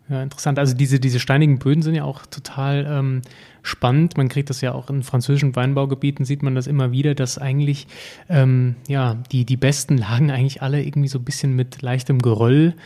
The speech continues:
äh, übersät sind. Was, weil das eben dafür sorgt, dass die Drainage auch besser ist, ne? Das Wasser besser wegfließt und somit haben wir wieder auch ein bisschen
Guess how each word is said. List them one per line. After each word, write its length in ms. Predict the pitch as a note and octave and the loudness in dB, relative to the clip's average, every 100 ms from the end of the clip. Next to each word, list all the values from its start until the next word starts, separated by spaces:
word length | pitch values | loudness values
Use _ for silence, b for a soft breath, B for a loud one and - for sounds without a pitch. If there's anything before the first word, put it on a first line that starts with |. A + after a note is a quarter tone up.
| B B B | B B B
äh, 540 | F#3 C#3+ C#3 C3+ C3+ C#3 | -2 2 2 2 0 -4
übersät 640 | D#3 B2+ A#2 A2+ A#2 C3 C3+ | -2 0 0 2 2 2 -2
sind. 300 | D#3 E3 F3+ B B B - | -4 -2 -4 B B B -8
Was, 360 | B2 A#2 - | -2 -2 -2
weil 120 | C#3 B2+ | 0 2
das 140 | B2 | 2
eben 140 | C3 B2+ | 2 2
dafür 220 | A#2 C3 | 2 2
sorgt, 220 | B2 B2 | 2 0
dass 100 | B2 | -2
die 120 | B2 | -4
Drainage 580 | A#2+ C3 A2+ A2+ C3 C#3 | -2 0 2 4 2 0
auch 100 | A2 | -6
besser 280 | A2+ G#2 G#2 | -6 -8 -8
ist, 140 | G2 | -6
ne? 60 | A#2 | -4
Das 160 | A2 | -2
Wasser 200 | A2+ A2+ | -2 -2
besser 340 | A2+ A#2 A#2 A2+ | -2 -2 -2 -2
wegfließt 680 | B2 - - C#3 C#3 C#3 C#3 | -4 -6 -2 2 2 0 -4
und 80 | |
somit 300 | A#2+ B2 C3 | 0 2 2
haben 100 | B2 | 2
wir 160 | B2+ A#2+ | 0 2
wieder 260 | B2+ C3 A#2+ | 2 0 0
auch 80 | |
ein 80 | B2 | -2
bisschen 400 | B2 - B2+ B2+ | -2 0 -2 -2